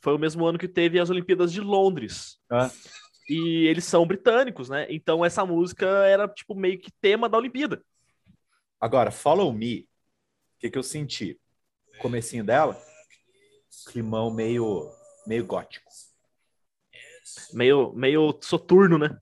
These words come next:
Speaker 2: É, poderia ser aqui uma música do Mission.
Speaker 1: Eu não conheço Mission, então não sei.
Speaker 2: Então, você faz favor de resolver esse problema aí na sua vida.
Speaker 1: Sim, senhor.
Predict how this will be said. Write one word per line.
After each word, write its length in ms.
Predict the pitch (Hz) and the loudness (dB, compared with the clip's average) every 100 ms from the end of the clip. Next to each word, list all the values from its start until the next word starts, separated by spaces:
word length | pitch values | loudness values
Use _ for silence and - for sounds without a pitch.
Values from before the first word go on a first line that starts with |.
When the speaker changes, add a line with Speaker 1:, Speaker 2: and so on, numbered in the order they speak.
| _ _ _ | _ _ _
Speaker 2:
É, 220 | 117 107 85 - - | -2 -2 -2 -10 -6
poderia 420 | 127 123 120 139 | -4 -2 0 -2
ser 180 | 139 135 | -2 -4
aqui 160 | 127 | -4
uma 140 | 127 131 | -6 -6
música 280 | 135 127 135 | -6 -6 -6
do 120 | 143 | -6
Mission. 440 | 127 120 - 85 - _ _ _ _ | -6 -6 -8 -14 -20 _ _ _ _
Speaker 1:
Eu 140 | 110 | -4
não 100 | 110 | -2
conheço 280 | 117 120 - | -2 -4 -4
Mission, 260 | 95 90 95 | -8 -8 -10
então 200 | 92 98 98 | -12 -12 -10
não 140 | 101 | -12
sei. 200 | 101 - - - _ _ _ - - _ _ _ - | -10 -12 -12 -18 _ _ _ -20 -20 _ _ _ -16
Speaker 2:
Então, 480 | 101 113 113 131 151 | -10 -4 -2 -2 -6
você 220 | - 160 | -4 -4
faz 220 | 151 147 | -4 -6
favor 220 | 165 170 | -6 -6
de 80 | 165 | -6
resolver 280 | 180 175 180 | -6 -6 -6
esse 140 | 180 | -6
problema 400 | - 190 175 185 | -6 -4 -2 -2
aí 40 | 185 | -4
na 60 | |
sua 180 | 185 233 | -6 -4
vida. 220 | 196 131 - - _ _ _ | -4 -4 -8 -20 _ _ _
Speaker 1:
Sim, 160 | - 107 | -12 -4
senhor. 440 | - 143 110 - | 2 4 4 0